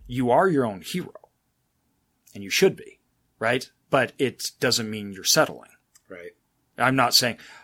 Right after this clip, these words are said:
Speaker 1: "Oh, I am amazing, so, you know, I've laid around in bed all day," everything else like that. But it's okay 'cause I, I believe in me and I'm amazing. That's not how it works.
Speaker 2: No.
Speaker 1: No. That's, that's not true at all, right?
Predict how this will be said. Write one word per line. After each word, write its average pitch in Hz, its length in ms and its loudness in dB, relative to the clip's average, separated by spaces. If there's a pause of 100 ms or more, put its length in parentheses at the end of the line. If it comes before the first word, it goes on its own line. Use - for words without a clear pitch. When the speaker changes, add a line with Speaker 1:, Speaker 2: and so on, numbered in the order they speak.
(100)
Speaker 1:
"Oh, 160 200 10
I 147 160 8
am 139 120 2
amazing, 123 720 2
so, 107 600 4
you 107 120 -6
know, 98 200 -4
I've 107 200 -2
laid 120 220 0
around 107 260 -2
in 92 140 -12
bed 104 280 0
all 104 180 0
day," 98 220 -8
everything 98 320 -10
else 95 140 -12
like 101 100 -12
that. 104 160 -6
But 151 100 4
it's 143 120 2
okay 139 260 2
'cause 127 140 -6
I, 120 420 0 (320)
I 139 160 4
believe 131 340 0
in 104 140 -6
me 92 220 -10
and 90 100 -12
I'm 110 140 -4
amazing. 101 480 -6
That's - 160 0
not 330 80 8
how 170 120 4 (100)
it - 80 -20
works. - 480 -2
Speaker 2:
No. - 240 -10 (140)
Speaker 1:
No. - 360 0 (200)
That's, 175 160 2
that's 190 300 -2
not 185 180 4
true 143 280 0
at 113 60 -6
all, - 280 -14 (100)
right? 135 240 0